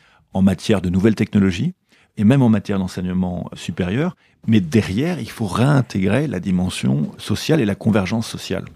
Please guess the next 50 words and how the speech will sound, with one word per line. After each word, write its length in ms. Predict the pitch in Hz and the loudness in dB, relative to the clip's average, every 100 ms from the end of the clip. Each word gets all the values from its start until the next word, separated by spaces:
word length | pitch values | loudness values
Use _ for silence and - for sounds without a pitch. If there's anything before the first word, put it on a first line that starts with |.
| _ _ _ _ | _ _ _ _
Et 160 | 127 131 | -4 2
donc, 420 | 139 127 - - _ _ | 4 2 -2 -16 _ _
il 80 | 131 | 2
y 60 | |
a 60 | 139 | 4
un 120 | 143 | 4
pacte 360 | - 151 131 101 | 4 0 -2 -4
très 200 | - 151 | 0 0
clair, 360 | 143 123 104 | 2 2 2
un 60 | 98 | 2
nouveau 180 | 135 151 | 2 2
pacte 260 | 127 - 107 | 2 -2 -2
européen 340 | 98 - 101 | -2 -2 -4
qui 160 | - - | -6 -2
peut 160 | 180 | 0
se 100 | 185 | 2
dessiner. 440 | 147 - 104 113 - _ _ | 0 0 0 -2 -4 _ _
Je 120 | 110 | -10
pense 240 | - 147 - | -2 -2 2
que 80 | |
les 100 | 110 107 | 2 4
mois 160 | 156 | 4
qui 160 | - 135 | 2 2
viennent 260 | 120 120 | 2 2
vont 160 | 98 92 | 0 -2
être 140 | 85 - | -4 -10
vraiment 400 | 87 135 165 160 | -2 0 2 0
importants 600 | 120 120 - 117 117 - _ | -2 -4 -4 -2 -2 -4 _
et 100 | 135 | 0
la 80 | 147 | 2
campagne 360 | - 165 165 151 | 2 0 0 0
présidentielle 720 | 120 113 113 104 - 110 98 | -2 -2 -2 -4 -2 -2 2
et 40 | |
l'ambition 420 | 113 135 131 135 | 2 2 0 0
des 100 | 110 | -2
candidats 440 | 95 131 127 117 107 | -2 -2 0 0 0
sur 160 | 90 | -4
ce 120 | - 95 | -10 -8
sujet, 380 | - 95 104 | -4 -2 -2
la 80 | 92 | 0
manière 220 | 95 131 | 0 0
dont 60 | 117 | -4
ils 160 | - 98 | -6 -6
vont 120 | 98 | -6
le 40 | |
porter, 420 | - 110 - 107 - _ _ _ | -2 -6 -4 -8 -8 _ _ _
va 60 | 98 | -2
aussi 260 | 101 - | 0 -2
contribuer 640 | 190 120 - 104 98 113 104 _ _ - | -4 -4 -4 -2 2 2 0 _ _ -2
à 300 | 95 85 | 0 0